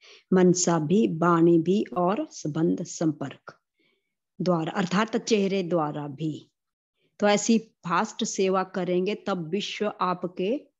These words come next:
गुण गाएगा। तो यहाँ पर हम जो सबसे पहले तो जो मनसा सेवा है, तो मनसा सेवा के लिए पहले तो हमें अपने को powerful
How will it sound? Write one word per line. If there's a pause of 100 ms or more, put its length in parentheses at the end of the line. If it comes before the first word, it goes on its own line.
(520)
गुण
गाएगा। (320)
तो
यहाँ
पर
हम (880)
जो (380)
सबसे
पहले
तो
जो
मनसा
सेवा
है,
तो
मनसा
सेवा
के
लिए
पहले
तो
हमें
अपने
को
powerful